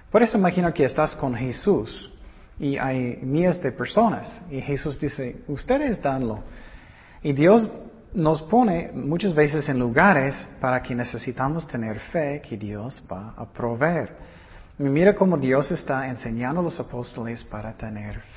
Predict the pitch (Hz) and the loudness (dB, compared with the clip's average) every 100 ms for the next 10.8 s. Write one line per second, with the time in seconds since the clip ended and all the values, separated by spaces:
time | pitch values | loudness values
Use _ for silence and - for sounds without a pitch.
0 | - 190 98 - 139 147 143 - 135 - | -4 -2 -4 -2 2 2 0 -4 -4 -2
1 | 147 123 113 123 143 - 113 - 104 98 | -4 -2 -2 -4 -6 -8 -10 -8 -8 -8
2 | - 107 110 120 85 - - - - - | -8 -10 -10 -10 -12 -12 -16 -20 -20 -20
3 | - - - - - - - 185 202 214 | -20 -20 -20 -20 -20 -20 2 6 8 8
4 | 160 135 143 127 143 139 135 - - 131 | 6 4 2 4 2 2 -2 -4 -6 -4
5 | 131 139 - 127 120 110 - 170 139 131 | -2 -2 -2 -2 -2 -2 0 4 4 2
6 | 131 131 131 - 196 190 143 131 - 123 | 0 -2 -4 2 2 2 0 0 0 -4
7 | 117 127 160 160 - 117 127 - 123 123 | -2 -4 -4 -6 -4 -2 -2 -4 0 2
8 | 127 131 185 196 113 - - - - - | 4 6 6 6 2 -12 -16 -16 -12 4
9 | 160 180 170 160 156 143 139 131 117 - | 6 8 6 4 2 0 2 0 -4 2
10 | 170 175 135 139 226 214 117 - | 2 4 0 0 0 -2 -4 -10